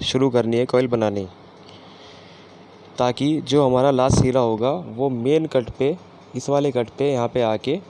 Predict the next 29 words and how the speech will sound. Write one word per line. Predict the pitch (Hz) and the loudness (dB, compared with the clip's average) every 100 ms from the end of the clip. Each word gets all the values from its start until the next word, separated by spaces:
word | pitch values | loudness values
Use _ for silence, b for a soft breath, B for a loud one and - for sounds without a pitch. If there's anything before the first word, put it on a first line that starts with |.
| - 123 | -10 -4
पूरा | 123 | -2
हो | 147 127 | 0 0
जाएगा। | 117 107 104 147 - - - - | 0 0 -2 -6 -8 -20 -12 -10
उससे | 117 151 | -6 -2
हमारे | 135 110 120 135 | -2 0 0 0
lead | 123 117 | -2 -2
के | 120 | -4
टांके | 139 113 110 131 | -2 -4 -2 -2
बहुत | 120 117 | -2 -2
अच्छी | 110 123 | -4 -4
तरीके | 107 107 110 | -4 -4 -4
से | 131 | -4
इसमें | 117 135 | -2 -2
लग | 135 | -2
जाएंगे। | 110 107 95 92 87 - - - - - - - - - | -2 -2 -4 -8 -16 -20 -20 -20 -20 -20 -20 -20 -12 0
coil | 120 147 | 2 2
बनाते | 131 127 117 117 | 2 0 0 0
समय | 117 120 147 | 0 0 -2
coil | - 127 139 | 0 0 2
का | 131 127 | 0 0
starting | 123 123 120 135 | 0 0 2 0
का | 123 | 2
हिस्सा | 113 110 127 | 0 0 0
हमें | 127 135 | 0 0
दो | 131 139 | 2 2
inch | 127 131 | 2 0
बाहर | 113 113 120 | 0 0 0
रखना | 117 113 | 0 -2
पड़ेगा | 107 104 104 135 | 0 -2 -2 -4